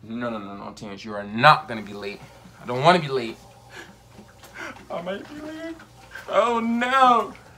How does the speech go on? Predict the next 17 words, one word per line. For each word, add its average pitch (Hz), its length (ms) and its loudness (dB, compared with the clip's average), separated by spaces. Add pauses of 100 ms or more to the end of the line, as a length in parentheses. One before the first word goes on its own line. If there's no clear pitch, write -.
(220)
I 139 80 -8
got 139 220 -4
the 117 40 -12
breakfast 151 480 -4
going. 180 380 -2 (960)
Anyways, 127 640 -6 (440)
you 165 60 -10
got 220 200 4
to 220 80 -6
try 208 260 4
harder, 196 300 4
man. 151 340 -6 (1500)
There's 127 120 -2
always 185 340 10
gonna 160 160 -2
be 147 140 -6
challenges. 147 720 -2